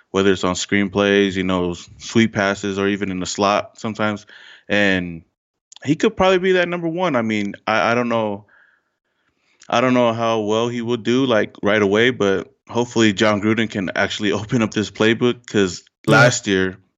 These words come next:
Speaker 1: Derek Carr and this offense, you know, was mostly dink and dunk. Maybe it's because we didn't have a player that could stretch the field like Henry Ruggs.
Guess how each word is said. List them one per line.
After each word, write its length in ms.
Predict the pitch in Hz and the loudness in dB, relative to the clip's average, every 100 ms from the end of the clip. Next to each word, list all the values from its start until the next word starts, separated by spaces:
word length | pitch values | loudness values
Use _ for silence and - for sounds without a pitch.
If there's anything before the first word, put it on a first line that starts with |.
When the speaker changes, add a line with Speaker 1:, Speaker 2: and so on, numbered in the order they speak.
| - | -2
Speaker 1:
Derek 240 | 107 117 | 2 2
Carr 300 | 117 113 110 | 0 0 2
and 500 | 107 101 98 95 95 | 0 -2 -4 -6 -6
this 140 | 95 95 | -6 2
offense, 520 | 110 139 123 110 98 | 2 2 0 -4 -4
you 80 | 101 | -4
know, 160 | 101 | -2
was 140 | 98 90 | -2 -4
mostly 300 | 104 - 92 | -6 -4 -4
dink 260 | 95 113 | -2 -2
and 140 | 95 92 | -4 -2
dunk. 320 | 113 123 127 - - _ _ | 0 0 -2 -12 -20 _ _
Maybe 260 | - 113 131 | -2 2 2
it's 140 | 123 | 0
because 260 | - 117 113 | -4 -6 -4
we 80 | 113 | -2
didn't 140 | 107 107 | -4 -2
have 120 | 101 | -2
a 160 | 98 | -2
player 220 | 92 107 110 | 0 0 0
that 140 | 95 | 0
could 80 | 95 | -6
stretch 240 | - 104 | -4 -4
the 100 | - | -4
field 240 | - 104 104 | -6 -4 0
like 200 | 98 85 | -2 -2
Henry 240 | 98 95 | -6 -4
Ruggs. 420 | 85 104 117 113 | -2 0 0 -2